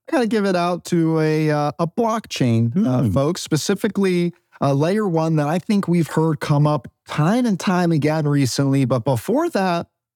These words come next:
Speaker 1: didn't really, uh, have much involvement in the tokenization space. So to, just to see that incredible adoption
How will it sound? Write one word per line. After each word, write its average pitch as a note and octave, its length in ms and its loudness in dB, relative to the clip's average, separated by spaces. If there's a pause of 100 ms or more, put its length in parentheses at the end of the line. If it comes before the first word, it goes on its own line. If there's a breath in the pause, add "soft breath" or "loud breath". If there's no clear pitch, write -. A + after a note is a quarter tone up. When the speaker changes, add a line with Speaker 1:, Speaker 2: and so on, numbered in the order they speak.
(200)
Speaker 1:
didn't D4+ 200 0
really, B3+ 360 0
uh, A3 60 0
have G#3+ 260 0
much D#3+ 400 0
involvement D3 640 0
in C#3+ 140 2
the B2+ 80 2
tokenization B2+ 680 0
space. B2 300 0
So C3 80 0
to, A#2 160 -2
just D3+ 220 -2
to A#2+ 60 -2
see F#3 360 0
that D3 160 0
incredible C3 960 -2
adoption G#2+ 880 -2